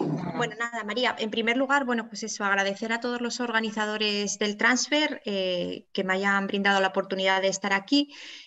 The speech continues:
Speaker 2: Y yo un poco para abordar, eh, este, este transfer de nutrición en edades extremas he hecho una breve presentación de como cinco minutos para que se vea un poco cuál es el abordaje que llevamos en nuestro grupo de investigación. Entonces,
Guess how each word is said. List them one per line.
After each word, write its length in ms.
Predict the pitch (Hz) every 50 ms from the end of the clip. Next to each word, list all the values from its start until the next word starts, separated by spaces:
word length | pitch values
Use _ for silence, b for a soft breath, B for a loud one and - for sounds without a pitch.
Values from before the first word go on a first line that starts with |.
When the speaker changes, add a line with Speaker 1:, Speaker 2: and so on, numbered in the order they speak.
| B B -
Speaker 2:
Y 200 | 240 226 220 202
yo 100 | 247 269
un 140 | 277 269 269
poco 280 | 302 294 302 311 294
para 440 | 302 262 240 233 226 220 214 208 208
abordar, 600 | 208 196 208 214 208 202 220 233 240 254 247 262
eh, 360 | 269 254 254 254 247 247 - -
este, 640 | - 247 240 - - - 254 240 240 240 240 240 247
este 200 | 233 - - 240
transfer 460 | - 247 254 262 247 - - 247 220
de 120 | 214 220
nutrición 500 | 220 208 202 214 208 214 233 226 226 226
en 160 | 226 220 220
edades 320 | 214 214 214 220 214 - 233
extremas 480 | 233 233 - 254 262 262 262 247 -
he 60 | 254 233
hecho 340 | 240 233 - 262 247 240
una 340 | 240 240 - 240 240 233 226 220
breve 260 | 240 240 233 240 233
presentación 720 | 240 226 208 233 226 220 214 208 - 294 311 320 302 285
de 220 | 254 233 226 220 214
como 340 | - 202 202 196 202 202
cinco 260 | - 233 226 233 233 220
minutos 480 | 226 233 277 311 311 - 269 254 - _ -
para 420 | 233 214 214 202 190 185 180 180 180
que 60 | 220
se 100 | 202 214
vea 140 | 214 226 226
un 100 | 233 233
poco 320 | 240 247 247 - 254 247
cuál 160 | - 254 247 247
es 120 | 247 247
el 80 | 254 240
abordaje 440 | 233 233 233 226 226 240 233 247
que 120 | 240 - 233
llevamos 380 | 220 208 208 220 226 220 -
en 220 | 233 214 202 190 185
nuestro 260 | 190 185 - 190 180
grupo 200 | 196 208 208 214
de 40 | 208
investigación. 680 | 202 208 - - 214 202 208 208 - 302 285 247 240 -
Entonces, 720 | - 208 208 208 220 220 208 - 247 240 - - - -